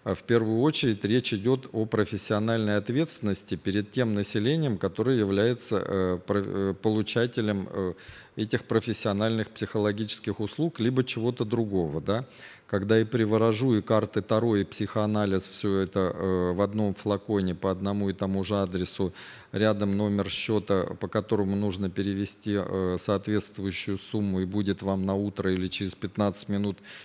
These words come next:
счастье, это тоже присутствует. И при этом мы тоже, э, мягко говоря, достаточно толерантны, э,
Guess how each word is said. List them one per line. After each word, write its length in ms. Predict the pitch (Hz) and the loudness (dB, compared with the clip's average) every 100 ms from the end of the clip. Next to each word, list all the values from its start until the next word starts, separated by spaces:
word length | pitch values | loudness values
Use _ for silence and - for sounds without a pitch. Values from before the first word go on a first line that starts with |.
| - | -4
счастье, 500 | - 160 160 - 104 | 0 0 0 0 0
это 360 | - 113 - | 2 -2 -2
тоже 300 | 101 131 117 | 0 2 2
присутствует. 840 | 113 123 123 127 98 - 82 82 73 - - - | 0 0 0 -2 -2 -6 -8 -8 -8 -14 -20 -12
И 80 | - | -8
при 180 | - 117 | 2 4
этом 220 | 135 135 | 4 4
мы 160 | 123 120 | 2 2
тоже, 500 | 147 151 131 117 - | 2 2 4 4 2
э, 440 | 101 98 95 90 90 | 0 2 2 0 0
мягко 380 | 104 113 - | 0 -2 -4
говоря, 340 | 95 101 104 135 | -4 2 2 2
достаточно 680 | 113 92 - 107 - 104 92 | 2 0 0 0 0 -2 -2
толерантны, 800 | 107 104 101 117 113 - 101 90 - - - | 0 2 2 2 -2 -2 -2 -2 -10 -20 -14
э, 300 | - 101 92 | -2 0 0